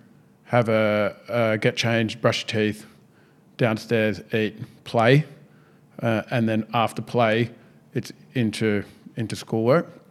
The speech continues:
And that routine, knowing that they had that, like, the night before, just made it so much easier for us to, to actually sit down and, and teach them. But it was also good for us 'cause we knew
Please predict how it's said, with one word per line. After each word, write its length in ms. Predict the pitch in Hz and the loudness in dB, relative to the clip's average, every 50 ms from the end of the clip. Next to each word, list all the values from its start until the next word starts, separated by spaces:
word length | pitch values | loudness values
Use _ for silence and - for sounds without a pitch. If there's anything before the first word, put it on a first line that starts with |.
| _ _ - - _ _ _ _ _ _ - | _ _ -20 -20 _ _ _ _ _ _ -2
And 160 | 127 127 131 | 2 2 4
that 180 | 131 120 - - | 4 2 0 -2
routine, 460 | - 127 123 - - 131 127 120 113 113 | -2 -2 -2 0 0 0 2 2 2 2
knowing 300 | 113 117 113 113 113 110 | 2 2 2 0 0 0
that 120 | 107 85 | -2 -2
they 100 | 110 107 | -2 -4
had 280 | 98 - 110 113 110 107 | -2 -2 -2 -2 -2 0
that, 380 | 104 101 120 151 - - 196 | 0 0 0 0 -2 -4 -2
like, 200 | 139 117 117 - | -2 -2 0 -2
the 60 | - | -2
night 260 | 113 113 101 95 - - | -2 -2 -2 -4 -4 -6
before, 540 | 117 - - 110 107 98 101 95 113 135 - - - - - - - _ _ _ | -8 -8 -4 -4 -2 0 0 0 0 -2 -6 -10 -18 -20 -20 -20 -20 _ _ _
just 220 | - 123 117 - - | -4 -4 -2 -2 -2
made 180 | 113 107 110 | -2 0 0
it 120 | 104 82 - | -2 -2 -4
so 160 | - - 123 | -4 -4 -2
much 180 | 117 104 98 - | -2 -2 -2 -4
easier 360 | 107 113 110 98 110 107 98 | -4 -4 -4 -4 -4 -6 -6
for 240 | 95 - - 101 101 | -8 -8 -6 -6 -6
us 140 | 104 101 - | -6 -6 -8
to, 160 | - 113 110 113 - - - - | -8 -10 -10 -10 -14 -20 -14 -8
to 180 | - 113 107 | -4 -4 -4
actually 440 | 104 101 - - - 117 110 107 - - - - - - - - - | -4 -4 -6 -6 -4 -4 -4 -4 -6 -8 -16 -20 -18 -18 -18 -18 -16
sit 300 | - - - - 131 131 | -14 -4 -4 -4 -2 0
down 240 | - 120 113 110 107 | -2 -2 0 0 -2
and, 220 | 107 107 107 101 104 - | -2 -4 -4 -6 -8 -8
and 200 | - 120 110 104 | -6 -6 -6 -4
teach 260 | - - 123 123 120 - | -2 0 0 0 0 -2
them. 160 | 113 110 107 | -4 -4 -2
But 120 | 107 117 113 | -2 -2 -2
it 80 | 113 | -2
was 120 | 139 127 120 | -2 -2 -2
also 240 | 135 123 - - 113 | -2 -2 -2 -6 -6
good 180 | 110 120 98 | -6 -6 -6
for 160 | - - 120 113 | -4 0 2 2
us 160 | 113 110 - | 2 2 -2
'cause 160 | - - 120 | -6 -6 -4
we 100 | 117 113 | -2 -2
knew 320 | 113 117 117 113 110 110 | 0 0 0 0 -2 -4